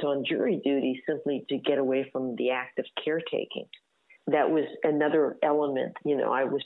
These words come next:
probably in the middle in my own psyche as I was writing it, thinking about, "God, I'd really like to get away <laughs> from caretaking." And so part of it was, it's a fantasy too. I mean, the love affair,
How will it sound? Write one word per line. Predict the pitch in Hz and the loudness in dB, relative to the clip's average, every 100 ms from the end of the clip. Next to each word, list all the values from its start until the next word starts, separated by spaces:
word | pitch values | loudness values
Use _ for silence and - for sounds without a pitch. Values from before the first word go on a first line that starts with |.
| - | -2
probably | 143 147 147 151 139 | 0 2 2 2 2
in | 135 | 0
the | 131 | 0
middle | 131 139 127 113 - - | 0 2 2 -2 -6 -4
in | 147 139 | 0 0
my | 127 | 2
own | 123 165 180 - | 2 2 0 -2
psyche | 135 120 - | -4 -2 -2
as | 123 123 | -4 -2
I | 127 | -2
was | 131 | 0
writing | 143 147 160 135 | 0 0 2 -2
it, | 117 - _ _ _ _ _ _ | -4 -8 _ _ _ _ _ _
thinking | - 165 151 139 | -2 -2 0 0
about, | 139 131 - | 0 0 0
"God, | 156 156 | 0 2
I'd | 123 127 127 | 0 0 0
really | 147 147 135 | 2 2 2
like | 135 - | 0 -2
to | 127 | 2
get | 135 | 2
away | 127 151 156 | 6 4 4
<laughs> | |
from | - 139 - - | -2 -8 -6 0
caretaking." | 180 - - 185 131 - 139 - - - - | 2 0 2 2 2 0 -2 -6 -14 -16 -6
And | - - | -4 0
so | 202 - | 0 0
part | - 190 247 | -2 -2 0
of | 247 170 | 0 0
it | 147 - | 0 -2
was, | - 156 151 - | -2 -2 0 -2
it's | - 151 | -4 -6
a | 147 | -2
fantasy | 185 190 196 185 - 139 - | 0 0 0 -4 -4 -4 -2
too. | 247 139 | -2 0
I | 131 | 0
mean, | 156 147 131 | -2 -2 -2
the | |
love | 127 131 151 175 | 0 0 0 -4
affair, | 175 - 131 107 - | -6 -2 -2 -2 -6